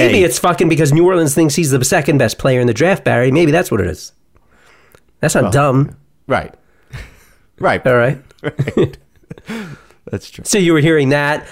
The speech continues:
Speaker 1: I heard someone else say, you know, if Memphis takes Ja second over R J, it's, it's akin to, like, when Bowie, Sam Bowie was taken before Michael Jordan. You're hearing shit like that.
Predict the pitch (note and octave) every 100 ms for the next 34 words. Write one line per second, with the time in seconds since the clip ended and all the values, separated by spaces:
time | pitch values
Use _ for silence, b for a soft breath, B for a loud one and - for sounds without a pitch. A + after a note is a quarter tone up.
0 | B C#3+ D3+ D#3 C#3 D#3 C#3 C#3+ C#3 -
1 | C#3 B2+ B2 B2 b b b b _ C3+
2 | A#2+ G#2+ - A2+ A#2+ C3 B2+ B2+ - C3
3 | A#2 - - G3 A#2 A#2 A#2+ - A#2+ A#2+
4 | A#2+ A2 A2+ A#2 - G#2+ A2 A#2 G#2+ G2+
5 | - - - G#2 - - B2 A#2+ A2+ A#2
6 | G2+ F#2+ B B B - G#2 - G#2 F2
7 | - A#2 A#2 A#2+ A#2 B2+ - _ _ _
8 | - - B2+ A#2+ A2+ A2 A2+ A2+ G#2 -
9 | A#2+ A2 A#2 A2 A2 b b - A#2 -
10 | A#2 G#2 A2 A2+ A2+ - A#2 G#2 A2 A2+
11 | - _ b b b b E3 C#3+ C#3+ A#2+
12 | - - A2 A#2 A2+ A2+ -